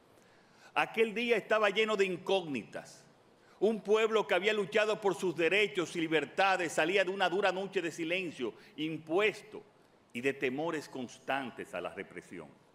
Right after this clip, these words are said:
Ese veintisiete de febrero comenzaba, con dudas y sin saberlo,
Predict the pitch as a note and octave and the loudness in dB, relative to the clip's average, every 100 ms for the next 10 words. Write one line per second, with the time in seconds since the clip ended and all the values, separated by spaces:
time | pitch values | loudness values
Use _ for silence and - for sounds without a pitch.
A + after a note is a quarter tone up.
0 | _ _ _ _ _ _ _ _ E3+ G#3+ | _ _ _ _ _ _ _ _ 0 2
1 | G#3 G3+ F#3 F#3 F3+ D#3 F3+ F#3+ - D#3+ | 2 -2 -2 -4 -6 -8 -4 -4 -2 -4
2 | C#3 C#3+ B2 D#3+ F#3 E3+ D#3+ - _ _ | -4 -4 -2 -2 -2 -4 -8 -18 _ _
3 | _ - C#3 C#3+ B2+ - C#3+ A#2+ E2 - | _ -6 -4 -4 -4 0 0 0 -2 -10
4 | - - _ B2+ C3+ B2 C#3+ A#3 F3 A#2 | -18 -20 _ -4 -4 -4 -4 -4 -4 -6
5 | G#2 - G3+ F#3+ - G#2 D#3+ C#3 B2+ | -8 -12 -12 -8 -6 -4 -4 -6 -10